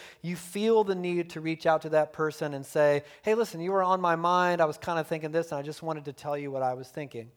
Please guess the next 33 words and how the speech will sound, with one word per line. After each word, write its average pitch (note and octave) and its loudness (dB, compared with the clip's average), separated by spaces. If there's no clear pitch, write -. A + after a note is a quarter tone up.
If - 4
I G3 10
asked A3+ 6
you G#3 2
about E3+ 6
that, E3 8
my D#3+ 2
guess G3+ 2
is, E3 -10
again, D#3 0
most F3+ 0
of D#3 -10
you D#3 -2
would D#3+ -4
say, F3 2
"Yeah, B3 6
I C#3+ 6
can D3 -12
kinda D3 -2
relate C#3+ -2
to C#3+ -14
that C3+ 0
experience, G3 -4
or D3 0
I've C3 -2
heard F#3 2
of E3+ -10
that, E3+ 6
that's C#3 -6
happened E3+ 0
to D#3 -8
me," D#3 -6
whatever C#3 -2